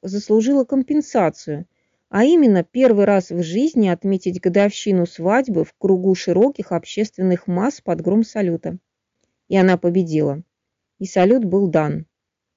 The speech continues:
Одного Наташка с тех пор никак понять не могла. Почему отец все это терпит и вообще молчит?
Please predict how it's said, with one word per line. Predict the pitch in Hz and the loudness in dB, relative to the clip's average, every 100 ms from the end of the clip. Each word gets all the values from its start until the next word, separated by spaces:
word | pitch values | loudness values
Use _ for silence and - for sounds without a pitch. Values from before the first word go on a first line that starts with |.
| _ _ _ - | _ _ _ -8
Одного | 220 269 277 233 | 0 2 4 4
Наташка | 185 175 165 - | 2 0 -4 -6
с | - | -10
тех | 180 | -8
пор | - 185 | -4 -2
никак | 175 185 170 | 0 -2 -2
понять | 185 180 170 170 | -2 0 -2 -2
не | |
могла. | 170 165 160 170 - _ _ _ - | -4 -4 -6 -6 -10 _ _ _ -6
Почему | 214 - 226 220 | -4 2 4 4
отец | 180 - 185 - | 2 2 -2 -4
все | - 190 180 | -4 0 0
это | 175 | 0
терпит | 160 214 262 - 135 _ | -2 2 2 0 -10 _
и | 185 190 | -4 0
вообще | 180 170 - - 190 | 2 0 -2 -4 0
молчит? | 180 165 - 156 - | 0 0 -4 -12 -14